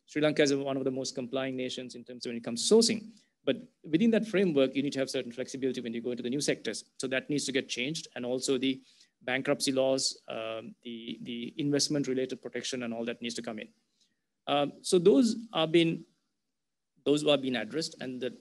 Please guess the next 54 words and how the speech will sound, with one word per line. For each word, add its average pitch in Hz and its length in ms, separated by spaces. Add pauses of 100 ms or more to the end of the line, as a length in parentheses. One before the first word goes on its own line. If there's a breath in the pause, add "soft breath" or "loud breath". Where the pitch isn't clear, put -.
(200)
the, 131 160
one 135 220
of 202 80
the 170 60
last 127 320
things 127 160
that 123 100
I - 20
want 120 200
to - 40
talk 117 120
about 123 180
is 117 160
the 117 260 (140)
B 123 140
O 117 60
I 113 40
Act 113 260
point 113 220
of 101 60
view. 104 120 (680)
Um, 123 380
when, 180 640
when 165 240
the, 156 320 (140)
the 147 120
B 139 200
O 143 40
I 139 60
Act 135 220
was 131 180
drafted 131 340
in 135 40
nineteen 123 240
seventy-eight, 135 440
it 131 40
was 120 100
all 127 160
powering 117 460 (380)
and 117 320
was, 120 240 (100)
could 143 160
give 147 380
an 139 100
investor 139 760
a 120 300 (420 soft breath)
frame 151 220
of 143 120
mind 139 280
and 123 100
a, 120 80 (460)
and 131 80
a, 120 60
uh, - 540